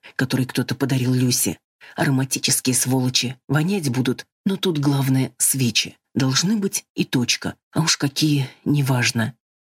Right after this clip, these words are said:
Зеркало, соль. Как ни странно, именно солью окружают и зеркало, и свечи, и платок.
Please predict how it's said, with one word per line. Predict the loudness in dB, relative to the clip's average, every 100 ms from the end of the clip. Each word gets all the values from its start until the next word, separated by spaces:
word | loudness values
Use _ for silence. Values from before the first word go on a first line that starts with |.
| _
Зеркало, | 0 0 0 0 0 -2 -6 _ _ _ -4
соль. | 0 0 -2 -6 _ _ _
Как | -4 -2 0
ни |
странно, | -2 0 -2 0 0 -4 _ _
именно | -2 0 0
солью | 0 0 0 2 0 0
окружают | 0 0 2 0 0
и | 0
зеркало, | 0 0 -2 -2
и | -2 -2
свечи, | 0 2 0 0
и | -2 -2
платок. | -2 -2 -2 -4